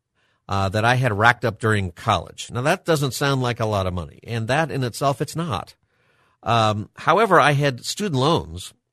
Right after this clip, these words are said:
that eventually came due, and suddenly now I am paying a lot of extra money to student loans. And then I had expenses for a car that I bought that was a lemon.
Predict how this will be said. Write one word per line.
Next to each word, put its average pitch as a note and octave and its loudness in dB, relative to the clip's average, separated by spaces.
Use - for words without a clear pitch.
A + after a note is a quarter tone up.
that A2 -4
eventually A#2+ -4
came F#2 -4
due, E2+ -10
and G2 -8
suddenly B2+ -2
now G#2 0
I G2+ -2
am G2 -6
paying A2 -2
a G2 -4
lot G2 -2
of - -8
extra G#2 -8
money F#2 -6
to E2+ -8
student E2+ -10
loans. B1+ -14
And A2+ 0
then C#3+ 2
I G#2+ -2
had G#2+ -2
expenses G2+ -6
for F#2 -4
a G2 -6
car D3+ 0
that C3 -2
I A2 -2
bought G#2+ -2
that - -6
was G#2 -2
a G2 -4
lemon. G2 -2